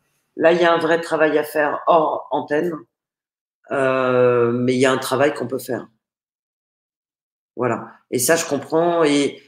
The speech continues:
de toute façon, tout, tous ces trucs-là, euh, euh, existent, hein, c'est évident. On en vit les uns et les autres directement, indirectement. J'en ai vécu,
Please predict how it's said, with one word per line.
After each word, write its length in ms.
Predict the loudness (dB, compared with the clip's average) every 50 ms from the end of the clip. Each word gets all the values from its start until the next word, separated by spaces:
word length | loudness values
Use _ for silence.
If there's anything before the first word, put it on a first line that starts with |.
| _ _ _
de 320 | -20 -20 -20 -20 _ _ -16
toute 160 | -12 -6 -4
façon, 480 | -2 -2 -2 -2 -2 -4 -4 -6 -10
tout, 140 | -14 -14 -14 -14 -12
tous 120 | -10 -6
ces 180 | -4 -4 -4 -4
trucs-là, 560 | -4 -8 -10 -8 -2 0 2 2 4 2 2
euh, 260 | 2 2 0 -2 -4 -8 -10 -18 _ _ _ _ _ _ _ -10 -8
euh, 200 | -6 -4 -4 -2
existent, 580 | -2 -2 -2 -2 -2 -2 -2 -2 -4 -4 -6 -8
hein, 40 | -6
c'est 200 | -6 -4 -4 -4
évident. 480 | -4 -4 -4 -4 -2 -2 -2 -4 -8 -12 _ _ _ _ _ _ -10
On 180 | -6 -4 -2
en 160 | -2 -2 -2 -4
vit 180 | -4 -6 -4
les 240 | -2 -2 -2 -2 -2
uns 60 | -2
et 100 | -2 -2
les 180 | -2 -2 -2 -2
autres 120 | -4 -4
directement, 560 | -4 -6 -6 -4 -6 -8 -8 -8 -8 -6 -4
indirectement. 880 | -4 -4 -4 -4 -6 -6 -6 -6 -6 -4 -4 -2 -2 -2 -4 -4 -8 -12 _ -20 -20 -20 _ _ _ _ _ _ _ _ -8
J'en 200 | -4 -2 0 0
ai 80 | 0
vécu, 1040 | 0 0 -2 -2 -4 -6 -6 -2 0 0 0 0 -2 -4 -4 -4 -4 -4 -6 -6 -8